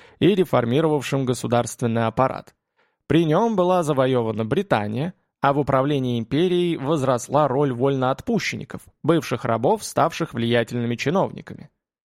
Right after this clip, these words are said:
Тринадцать. Сорок третий год. Клавдий начинает завоевание Британии. Римлянам удалось захватить юго-восток острова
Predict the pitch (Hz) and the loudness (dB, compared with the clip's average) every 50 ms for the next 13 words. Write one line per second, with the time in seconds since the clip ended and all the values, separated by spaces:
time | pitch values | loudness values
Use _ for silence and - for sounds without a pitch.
0 | _ _ _ _ _ _ _ _ _ _ _ _ _ - - 139 143 160 165 139 | _ _ _ _ _ _ _ _ _ _ _ _ _ -4 0 2 4 4 4 2
1 | 110 - - - - _ _ _ _ _ _ _ _ _ _ - - - 143 170 | 2 0 -6 -14 -16 _ _ _ _ _ _ _ _ _ _ -6 2 4 4 4
2 | 185 170 - - 151 151 160 151 - 147 131 123 131 95 - - - _ _ _ | 4 2 0 0 0 2 0 0 0 -2 -2 -2 -2 -4 -4 -12 -16 _ _ _
3 | _ _ _ _ - - 123 131 156 180 170 147 175 180 170 165 - - 151 156 | _ _ _ _ -8 0 2 4 4 4 4 2 0 0 0 0 0 0 0 0
4 | 165 170 165 139 127 147 147 139 147 135 139 147 156 156 151 147 127 131 151 151 | 2 0 0 0 0 0 0 2 2 2 2 2 0 0 0 0 0 -2 -2 -2
5 | - 139 123 107 - 98 95 98 170 _ _ _ _ _ - 131 131 160 196 196 | -2 -2 -2 -2 -4 -8 -12 -14 -18 _ _ _ _ _ -2 0 2 2 2 2
6 | 185 185 185 185 175 156 139 120 120 113 127 147 147 120 120 131 - - 127 120 | 2 0 0 0 0 0 0 0 0 2 2 0 0 -2 -4 -4 -2 0 0 0
7 | 120 - 143 120 - 127 131 120 127 117 117 117 113 - - 123 113 - - - | 0 -2 -4 -4 -2 -2 -2 0 0 0 0 0 -2 -2 -4 -4 -6 -4 -4 -2
8 | 143 139 127 - - 143 147 156 196 196 | 0 0 0 0 -2 -2 0 0 0 -2